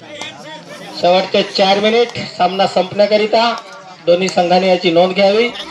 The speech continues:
चार मिनिटात डिफरन्स तुम्हाला माहीतच आहे, अत्यल्प अशा डिफरन्सवर आपण खेळत आहोत. पाच नंबरचा खेळाडू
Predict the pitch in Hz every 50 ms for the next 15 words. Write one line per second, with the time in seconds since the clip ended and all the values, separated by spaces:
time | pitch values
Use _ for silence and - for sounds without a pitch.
0 | - - - - 349 339 - - - 170 175 175 185 196 202 190 190 202 208 202
1 | - - - - - - - - - - - - 160 165 - 175 190 196 190 -
2 | - 190 190 190 185 185 185 180 175 175 175 - 202 202 202 196 208 220 247 277
3 | - - - - 185 - - - 196 190 190 202 202 196 190 185 - 208 196 196
4 | 185 185 - - 185 180 - 190 190 185 180 175 180 185 180 156 - 165 175 180
5 | - 196 190 196 208 233 277 - - - - - - - - - - - - -
6 | - - - - - - - - - 160 170 170 170 180 175 180 180 180 175 175
7 | 175 165 165 170 175 180 185 190 208 214 226